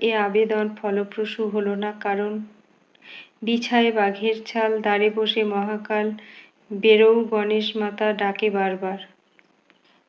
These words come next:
বাঙালি সমাজে জামাই আদর অতি পরিচিত একটি চিত্র। এর মাঝে শিবের এই অবস্থান যে দুর্লভ চিত্রকে ফুটিয়ে তুলেছে, তা এক কথায় প্রমাণ করে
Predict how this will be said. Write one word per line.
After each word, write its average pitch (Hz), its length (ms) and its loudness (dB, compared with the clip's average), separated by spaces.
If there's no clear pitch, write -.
বাঙালি 247 440 2
সমাজে 226 460 2
জামাই 220 420 2
আদর 226 280 0
অতি 220 240 -2
পরিচিত 220 520 -2
একটি 220 320 -2
চিত্র। 202 520 -6
এর 247 240 2
মাঝে 240 360 2
শিবের 226 460 0
এই 233 220 2
অবস্থান 220 640 -4
যে 220 180 -4
দুর্লভ 214 520 0
চিত্রকে 220 500 -4
ফুটিয়ে 220 440 -4
তুলেছে, 220 480 -2
তা 214 240 -4
এক 202 240 -8
কথায় 214 320 -4
প্রমাণ 208 380 -6
করে 214 340 -2